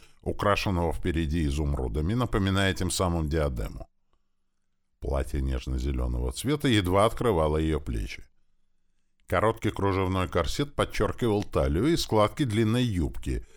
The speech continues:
из-под которой выглядывали туфельки из светлой кожи.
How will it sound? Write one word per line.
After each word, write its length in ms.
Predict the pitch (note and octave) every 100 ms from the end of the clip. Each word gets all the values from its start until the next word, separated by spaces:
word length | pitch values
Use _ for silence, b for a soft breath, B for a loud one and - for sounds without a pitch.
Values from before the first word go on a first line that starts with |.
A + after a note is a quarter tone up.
| b b
из-под 320 | - - -
которой 380 | - C#2 D#2+ D#2
выглядывали 600 | C#2+ D2 F2 D#2+ D2+ D#2+
туфельки 500 | - B2 C#3 C#3+ -
из 140 | E2
светлой 380 | - E2 C#2+ E2
кожи. 400 | - - - -